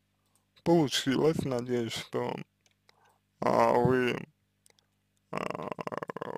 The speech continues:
как-то вот подумаете и, а, ну,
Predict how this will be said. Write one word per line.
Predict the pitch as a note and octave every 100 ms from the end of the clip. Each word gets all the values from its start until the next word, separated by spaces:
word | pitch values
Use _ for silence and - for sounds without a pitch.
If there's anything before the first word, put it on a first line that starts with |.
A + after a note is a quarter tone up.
| - - - _ - -
как-то | B2 - -
вот | A#2 A#2 - - - - _ _ _ _ - _ _ _ _
подумаете | - C#3+ C#3 D3+ D#3+ C#3+ - C3 B2
и, | - - - - G1+ - - - _ _ _ _ _ _ _ _ _ _ _ _ _ _ _ _ _ _ _ _ _ _ _ - - - _ _ _ _
а, | - - - - - -
ну, | C#3+